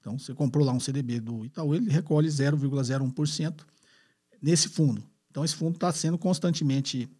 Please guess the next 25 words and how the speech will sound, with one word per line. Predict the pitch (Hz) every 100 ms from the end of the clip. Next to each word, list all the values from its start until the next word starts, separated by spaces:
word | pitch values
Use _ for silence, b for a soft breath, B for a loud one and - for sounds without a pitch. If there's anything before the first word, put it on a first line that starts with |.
| _ _
é | 156
só | 233
você | -
pegar | 226 180
o |
volume | 151 156 175
de | 151
crédito | 151 135 127
que | - 131
é |
emitido | 131 139 - 233 147
pelas | - 135 123
instituições | - 135 - 131 -
financeiras, | 147 147 151 165
tirar | 190 170 151
zero | 139 156
vírgula | 139 143
zero | 135 147
um | 151 151
é |
o | 175
dinheiro | 180 170 165
que | 151
tá | 196
indo | 165 170